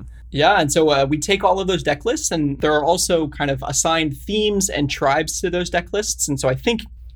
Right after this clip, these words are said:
E D H rec does this through a semi-automated process. Well, they'll, they will look at a deck and say, "Oh, you know, I think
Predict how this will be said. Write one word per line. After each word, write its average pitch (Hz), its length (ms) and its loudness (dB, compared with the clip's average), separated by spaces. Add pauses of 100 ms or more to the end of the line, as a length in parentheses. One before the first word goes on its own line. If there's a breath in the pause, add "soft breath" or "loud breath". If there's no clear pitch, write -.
(100)
E 180 120 -4
D 151 140 0
H 143 320 -2
rec 135 340 0
does 143 280 0
this 131 200 0
through 139 240 0
a 127 160 0 (380 soft breath)
semi-automated 151 960 2
process. 127 540 0
Well, 123 100 -2
they'll, 123 400 -2
they 139 140 0
will 131 160 2
look 143 180 0
at 135 80 2
a 131 60 0
deck 127 260 2
and 127 100 -4
say, 123 200 -2
"Oh, 165 240 4
you 139 120 -2
know, 127 220 2
I 123 80 0
think 127 280 -4